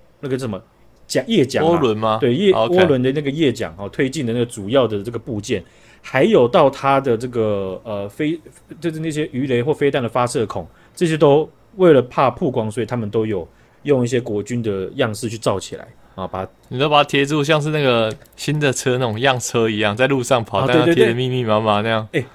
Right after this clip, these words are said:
Speaker 1: 我之前就有遇到那个，那个中华的 Zinger。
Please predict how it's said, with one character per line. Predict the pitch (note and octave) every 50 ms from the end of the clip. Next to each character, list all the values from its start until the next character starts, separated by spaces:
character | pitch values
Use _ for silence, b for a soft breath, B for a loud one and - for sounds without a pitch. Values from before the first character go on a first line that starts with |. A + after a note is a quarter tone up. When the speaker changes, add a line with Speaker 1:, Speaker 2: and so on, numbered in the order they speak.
| -
Speaker 1:
我 | - C#3+
之 | C3+ F#3+
前 | A#3+ E3+
就 | D#3+ F3+
有 | C#3 C#3
遇 | - E3 D3
到 | D3+ D3+ C#3+
那 | C#3 C#3 C3+
个， | C3 B2 A#2+ A#2+ A2+ A2+ A2+ G#2+ G#2 G#2 G2+ G2+ G2+ F#2 - - _ _ _ _ _ _
那 | - C#3+
个 | C3+ B2+ B2 A#2 A2+ A2 A2 A2 G#2+ G#2+ G#2+ G#2 G#2 G2+ G2+ - - - _ _ _ _
中 | - - C#3+ D3
华 | C#3 C3+ A2+ G#2+
的 | G#2+ G#2+ G#2
Zinger。 | G#2 A2+ G#2+ A2 G#2 G2 F2